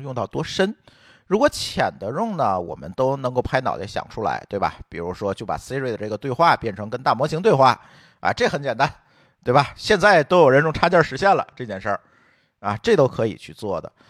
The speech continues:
再者一个，如果再深一点儿呢，就是把这个大语言模型能力嵌入到各个系统里面去，对吧？比如说它就变成A I agent 了嘛，呃，你可以说在里面，比如说我的备忘录、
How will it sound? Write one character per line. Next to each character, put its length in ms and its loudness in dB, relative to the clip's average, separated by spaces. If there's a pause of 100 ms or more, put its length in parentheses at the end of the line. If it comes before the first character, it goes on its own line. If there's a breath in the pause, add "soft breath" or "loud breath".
(140 soft breath)
再 220 6
者 160 4
一 100 -2
个， 120 6
如 120 6
果 80 6
再 180 4
深 300 -2
一 80 -10
点 160 -2
儿 120 0
呢， 180 -4
就 140 -6
是 120 -10
把 180 -4
这 120 -8
个 80 -6
大 160 0
语 60 -4
言 120 -2
模 120 -8
型 200 -10
能 140 -10
力 100 -12
嵌 480 0
入 260 -4
到 220 2
各 240 -4
个 120 -2
系 220 -10
统 200 -8
里 100 -8
面 220 -6
去， 260 2 (540 soft breath)
对 100 -2
吧？ 320 4
比 60 -8
如 240 2
说 300 6
它 160 0
就 100 2
变 160 0
成 120 -2
A 140 0
I 220 6
agent 320 2
了 180 -4
嘛， 160 -6 (480 soft breath)
呃， 120 -8
你 100 -10
可 180 -2
以 220 -4
说 260 4
在 300 4
里 180 -8
面， 240 -4
比 80 -10
如 120 -2
说 100 2
我 160 -2
的 200 -2
备 180 2
忘 120 4
录、 240 6